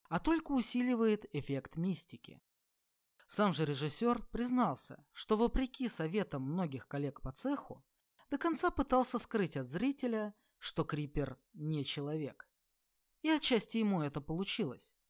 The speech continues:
что создало эффект напряжённого триллера в первой трети картины. Финальная же часть фильма изначально должна была стать другой,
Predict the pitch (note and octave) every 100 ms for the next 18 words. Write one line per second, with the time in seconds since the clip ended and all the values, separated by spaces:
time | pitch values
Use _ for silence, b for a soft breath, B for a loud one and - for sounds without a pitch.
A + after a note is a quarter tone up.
0 | _ _ _ B - - F4+ D4 A3 G#3+
1 | G#3 F3+ - A#3+ A#3 - A3 E3+ - F3+
2 | G3+ G#3 G3+ G3+ G3 B3+ B3+ F#3 B2+ G#2
3 | E2 - _ A#3 C#4 B3+ G#3+ C#3 B2+ -
4 | C3 D3+ - C3+ - - _ _ _ _
5 | _ _ _ _ _ - E3+ A#3+ D4 B3
6 | C#3 D3 - C#3+ - - A3 C3 G#2+ _
7 | _ _ _ F#3+ A3 A#3 E4 D#4+ G3+ F3+
8 | E3+ G#3+ A3 G#3+ - C#3 C3 D3 G3+ A3
9 | B2